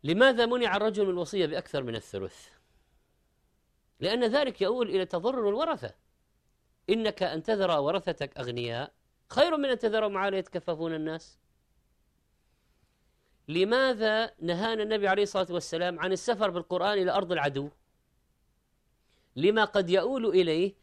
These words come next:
من نيلهم منه وإهانتهم له وانتهاكهم لحرمته إذا وقع القرآن بين أيديهم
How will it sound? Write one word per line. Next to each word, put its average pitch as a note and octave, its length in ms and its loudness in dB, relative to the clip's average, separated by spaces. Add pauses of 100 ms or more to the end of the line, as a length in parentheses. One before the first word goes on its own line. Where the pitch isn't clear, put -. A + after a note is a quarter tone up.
(160)
من E3 200 2
نيلهم F#3+ 420 2
منه D#3 440 0 (220)
وإهانتهم F3 840 2
له D#3+ 320 0 (160)
وانتهاكهم F3+ 680 2
لحرمته D#3+ 680 0 (240)
إذا F3 140 4
وقع G#3 280 6
القرآن F3+ 380 2
بين F3+ 180 4
أيديهم D3 500 -2